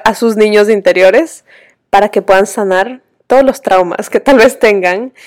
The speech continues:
que los hayan vuelto personas menos confiadas, o mejor dicho, que les haya quitado esa confianza de su vida. Porque siento que no nacimos sin confianza, nacemos, eh, felices y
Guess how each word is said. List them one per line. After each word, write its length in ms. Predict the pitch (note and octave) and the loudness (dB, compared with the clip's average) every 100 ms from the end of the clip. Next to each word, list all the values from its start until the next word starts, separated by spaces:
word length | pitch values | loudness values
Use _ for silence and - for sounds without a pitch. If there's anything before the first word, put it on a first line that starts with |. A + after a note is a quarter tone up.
| _ | _
que 80 | - | -6
los 220 | G#3+ G3+ - | -2 -4 -2
hayan 440 | G#3+ A3 A3 A3+ - | 0 2 0 -4 -10
vuelto 420 | G3+ G#3 G3+ G3+ | -2 0 2 -2
personas 520 | G3+ F#3+ G3+ G3 G3 | -2 -4 -2 -2 -4
menos 640 | G#3 G3+ G3+ G#3 G#3+ A3+ - | -4 0 0 0 -4 -6 -8
confiadas, 720 | - F#3+ F#3 F#3 - - - - - | -6 -6 -2 -4 -4 -8 -20 -20 -14
o 80 | B3 | -2
mejor 240 | B3+ C#4 | 2 4
dicho, 260 | C4+ C4+ C#4 | 4 0 -2
que 100 | A#3+ | 0
les 220 | G#3 G3 - | -2 -4 -2
haya 220 | B3+ C4 | 0 0
quitado 680 | - G3 - G3+ F#3 - - _ _ _ | -4 -8 0 2 0 -2 -14 _ _ _
esa 240 | G#3 G#3+ G#3 | -8 -6 -4
confianza 520 | F#3 F3+ F#3 F#3 G3+ | -6 -4 -4 -4 -8
de 60 | |
su 160 | F#3 G3 | -8 -8
vida. 320 | F#3+ F#3+ - - _ _ _ _ _ _ _ - | -8 -8 -12 -20 _ _ _ _ _ _ _ -8
Porque 220 | A3 A3 | -6 -4
siento 260 | A#3 A3+ A#3+ | -2 -2 0
que 100 | F#3+ | 0
no 180 | G3 | 0
nacimos 720 | G#3+ F#3+ - G#3 F#3+ F3+ - - | 0 -2 -6 -6 -4 -6 -10 -20
sin 200 | - G3 | -12 -10
confianza, 560 | F#3 F3 F#3 E3+ F3 - _ _ _ - | -8 -10 -8 -10 -12 -20 _ _ _ -12
nacemos, 680 | G#3 - G3 G3 G3 - - - | -8 -4 -2 -2 -4 -10 -18 -8
eh, 480 | F#3 F3 E3 - - _ - | -4 -2 -4 -8 -16 _ -8
felices 680 | C#4 C4+ - G3+ G#3 - _ | -4 -4 -6 -12 -14 -20 _
y 680 | A3+ G3+ G3 F#3+ F#3+ - - | -10 -6 -6 -6 -8 -12 -16